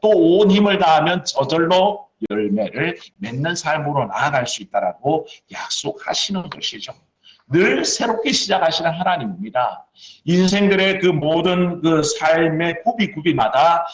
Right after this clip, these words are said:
하나님께서는 새로운 역사를 시작하시죠. 이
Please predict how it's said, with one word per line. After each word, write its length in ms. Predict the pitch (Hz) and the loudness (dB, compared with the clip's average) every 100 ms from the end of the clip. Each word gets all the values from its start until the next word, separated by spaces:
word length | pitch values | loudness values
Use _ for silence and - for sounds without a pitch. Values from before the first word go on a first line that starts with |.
| - | -6
하나님께서는 680 | - 151 135 127 120 143 147 | 0 2 2 -2 -4 -2 -2
새로운 420 | 147 - 202 190 | -2 -4 -4 -2
역사를 360 | 143 - 170 143 | -2 -2 -4 -2
시작하시죠. 840 | 139 - 165 170 - 143 - - - _ _ _ _ _ _ _ _ _ _ _ _ _ - - - - | -2 -4 -2 -4 -4 -6 -6 -10 -20 _ _ _ _ _ _ _ _ _ _ _ _ _ -20 -20 -14 -2
이 220 | 202 | 2